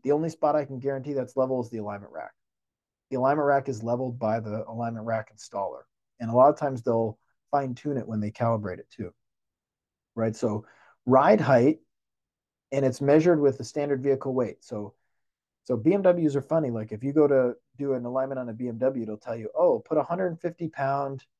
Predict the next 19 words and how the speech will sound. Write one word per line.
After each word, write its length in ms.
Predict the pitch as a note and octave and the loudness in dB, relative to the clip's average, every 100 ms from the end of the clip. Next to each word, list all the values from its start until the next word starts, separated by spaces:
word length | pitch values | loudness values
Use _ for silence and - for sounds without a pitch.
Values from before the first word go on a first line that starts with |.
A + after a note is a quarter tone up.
| _ _ _ _ | _ _ _ _
weight." 260 | B2+ C3+ A2+ | 2 2 4
It'll 140 | C#3 | 4
actually 300 | D3+ D#3 C3+ | 6 4 -4
tell 180 | B2 C#3 | -4 -2
you 80 | A#2+ | -2
something 300 | C#3 C#3 A2 | -6 -10 -12
in 40 | |
kilograms, 520 | - C#3 A2 G#2+ G#2+ | -8 -6 -6 -8 -8
I 40 | A2+ | -10
don't 100 | A2 | -12
know, 100 | G2+ | -12
seventy 420 | - A#2+ A2 A2 | -10 -10 -10 -14
kilograms 560 | - B2 A2 G2+ G2 A#2 | -12 -12 -10 -12 -14 -14
or 60 | |
whatever, 400 | G#2 G#2 G2+ G#2 _ _ _ _ _ _ _ | -14 -12 -12 -14 _ _ _ _ _ _ _
on 120 | B2+ B2 | -8 -4
the 80 | |
driver's 460 | A2+ D3+ D3+ B2 A2+ | 2 4 4 2 -6
seat 480 | - D3+ A2 - | 0 0 0 -10